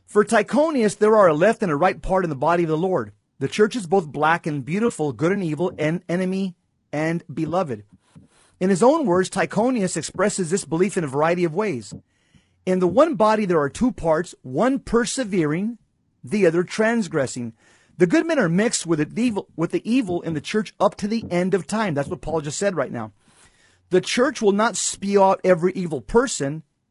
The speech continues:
but only some, for the purpose of showing to the world what the last persecution will be like.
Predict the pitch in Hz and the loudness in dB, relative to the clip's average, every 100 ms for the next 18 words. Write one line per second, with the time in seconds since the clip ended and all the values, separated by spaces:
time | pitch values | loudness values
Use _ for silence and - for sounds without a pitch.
0 | - 165 - 202 220 220 - - 262 220 | -2 -2 2 2 4 2 -2 -2 0 0
1 | 110 107 _ _ _ _ - 165 160 - | -4 -12 _ _ _ _ -4 -2 0 4
2 | 226 233 - 156 - 202 220 170 165 233 | 4 4 -4 -4 0 0 2 -2 0 4
3 | 202 160 _ _ _ 165 214 226 208 190 | 2 0 _ _ _ -2 0 2 4 2
4 | - - 190 190 185 175 160 170 160 160 | 0 0 0 0 -4 -4 -4 -4 -4 -2
5 | 143 202 226 143 120 _ | -2 -2 0 -2 -6 _